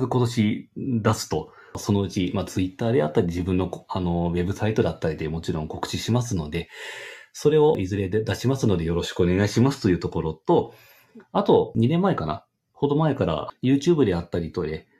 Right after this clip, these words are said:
開催しているイベントなんですけども、あの、アイティーシースタジオのイチャローさんという方と、あと、音カプセルの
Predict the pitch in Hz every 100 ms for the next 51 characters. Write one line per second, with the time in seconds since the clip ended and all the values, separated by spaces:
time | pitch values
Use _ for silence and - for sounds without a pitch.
0 | _ _ - 104 95 98 92 - 92 95
1 | 101 101 110 98 85 - 101 120 180 131
2 | - - - - _ - 104 104 123 151
3 | 170 165 - 175 160 - 175 131 90 -
4 | - - 143 131 - 107 139 147 156 160
5 | 156 156 151 147 143 131 - 85 - _
6 | _ - 117 117 82 110 143 165 160 -
7 | 92 82 80 78